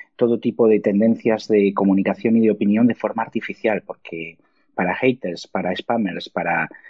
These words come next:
stalkers, para toda esa gente ya están poniendo, eh, bastante el pie en el, en el freno.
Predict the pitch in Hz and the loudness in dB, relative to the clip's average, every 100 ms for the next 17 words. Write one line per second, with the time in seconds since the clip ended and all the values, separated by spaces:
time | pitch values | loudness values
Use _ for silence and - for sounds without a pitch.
0 | - 104 - 123 117 104 101 104 98 160 | -14 -10 0 0 0 -4 -2 -2 2 2
1 | 147 - 156 131 139 147 - 98 95 87 | 2 -4 0 2 2 -2 -6 -6 -6 -6
2 | 87 82 76 _ - 92 92 92 90 - | -8 -8 -10 _ -8 -4 -4 -4 -4 -4
3 | - 117 101 107 101 98 110 104 98 98 | -2 -2 2 4 4 2 2 4 4 4
4 | 92 87 - 104 104 - 90 85 | 2 -2 -2 -2 -2 -2 -4 -6